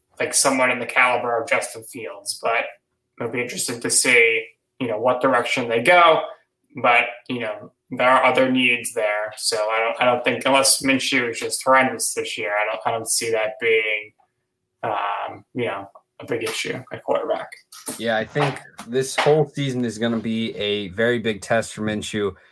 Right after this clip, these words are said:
Speaker 2: and determining how far he can really become, or how far he can come as the Q B of this organization. And it's really just gonna be, you know, if he comes far enough, then yeah, they got a great steal and they'll go forward with him.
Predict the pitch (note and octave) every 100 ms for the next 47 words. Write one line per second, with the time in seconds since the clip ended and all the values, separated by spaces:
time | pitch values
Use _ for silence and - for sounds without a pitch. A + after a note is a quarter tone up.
0 | - A2+ A#2+ A2 - B2+ B2+ B2 A#2 A#2
1 | A2 _ _ _ _ _ - C3+ C3 -
2 | B2 A#2+ A2+ A2 - _ _ B2 A#2 A2+
3 | A2+ A#2 A2+ G2+ F#2+ - A#2+ A#2 G#2+ G#2+
4 | _ _ _ _ - A#2+ C3+ C3+ C#3 C3
5 | A#2+ A#2 A#2 G2+ A#2+ A#2 G#2+ A2 A2+ G#2
6 | G#2 - A2+ G#2 G#2 G2+ - G#2 G#2 -
7 | A2 G2+ G2 G#2 G#2 A2 G#2+ - - _
8 | - - A#2+ B2+ B2 C#3 D3+ C#3 C#3 D3
9 | C#3 D3 D3+ B2+ C3 C3 A2+ E2 _ _
10 | - - C3 - C#3 C#3 C#3 D3+ D#3+ E3
11 | - B2 B2+ D3 G#2+ F2 _ _ _ _
12 | A2+ A2+ A#2 B2 A2 A#2+ A#2+ - B2+ B2+
13 | A#2 A2+ A#2 A#2 B2 B2+ C3 A2+ C#3+ C#3+